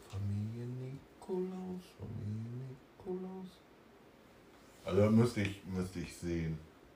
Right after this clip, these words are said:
Speaker 2: Weiß ich so nicht.
Speaker 1: Also, aber weißt du, die hier Pete Schwenning sich angucken oder wie das heißt. Aber das kennst du wieder nicht, oder was?
Speaker 2: Ich kann auch nicht alles kennen,
Speaker 1: Es ist
Speaker 2: Mensch.
Speaker 1: traurig.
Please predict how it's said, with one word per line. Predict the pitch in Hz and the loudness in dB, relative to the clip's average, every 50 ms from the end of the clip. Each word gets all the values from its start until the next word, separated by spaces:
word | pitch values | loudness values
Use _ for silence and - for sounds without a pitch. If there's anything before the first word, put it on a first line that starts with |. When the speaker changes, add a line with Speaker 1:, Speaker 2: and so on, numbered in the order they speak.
| - - | -20 -12
Speaker 2:
Weiß | - 82 82 82 80 | -8 -6 -4 -4 -4
ich | 82 80 78 | -4 -6 -6
so | - 85 | -4 -4
nicht. | 82 80 82 82 82 82 - - | -4 -2 -2 -4 -4 -6 -8 -10
Speaker 1:
Also, | - 95 95 - 92 101 - - - - | -8 -8 -8 -6 -8 -8 -10 -12 -10 -6
aber | 101 101 101 95 | -2 0 0 2
weißt | 104 107 107 - - 127 | 4 2 2 2 2 2
du, | 113 | 2
die | 107 104 113 113 | 2 2 2 2
hier | 104 113 117 117 110 110 107 104 104 101 101 95 - - - - - - - - - | 2 4 8 8 10 10 10 8 6 6 2 -4 -8 -14 -16 -20 -20 -20 -20 -20 -10
Pete | - - 123 110 | -2 0 0 0
Schwenning | - - - 117 123 131 127 123 110 104 101 95 | 0 0 2 4 6 6 6 6 6 6 4 2
sich | 92 95 90 95 | 0 -2 -4 -4
angucken | 92 95 98 - - 104 - - 95 92 | -2 -2 -2 -2 -2 -2 -2 -2 -4 -4
oder | 90 90 90 90 | -2 -2 -2 -2
wie | 92 95 | -4 -4
das | 95 95 - 98 | -4 -4 -2 -2
heißt. | 90 90 - - 107 98 - 53 - - - - - - - - - - - - - - | -2 -2 -2 -4 -6 -6 -8 -8 -10 -12 -16 -20 -20 -20 -20 -20 -20 -20 -20 -20 -6 2
Aber | 104 110 110 | 4 6 6
das | 107 143 147 143 - | 8 6 4 4 6
kennst | - 165 151 - - | 8 8 8 8 6
du | 143 139 | 2 2
wieder | 135 139 127 | 6 6 6
nicht, | 120 120 110 101 98 101 | 6 6 6 4 4 2
oder | 95 95 92 | 0 2 2
was? | 90 90 87 - - - - - - - - - - - - - - - | 2 0 -2 -4 -10 -16 -20 -20 -20 -20 -20 -20 -18 -16 -14 -14 -12 -6
Speaker 2:
Ich | 95 123 110 101 - - - - - - - - - - - - - 123 117 | -4 -4 -4 -4 -6 -8 -14 -16 -18 -20 -20 -18 -18 -18 -16 -14 -12 -10 -4
kann | - 143 139 | 0 4 6
auch | 135 135 131 | 6 8 8
nicht | 127 120 110 | 8 8 8
alles | 101 98 98 95 92 - | 8 8 6 4 2 0
kennen, | - 92 82 80 80 | 0 0 2 2 4
Speaker 1:
Es | - 87 - | 4 4 4
ist | 85 82 85 | 4 2 2
Speaker 2:
Mensch. | 82 82 - - | 0 -2 -4 -6
Speaker 1:
traurig. | - - - 98 92 92 90 85 87 85 - - - | -6 -4 -2 0 0 0 0 -2 -4 -4 -6 -8 -10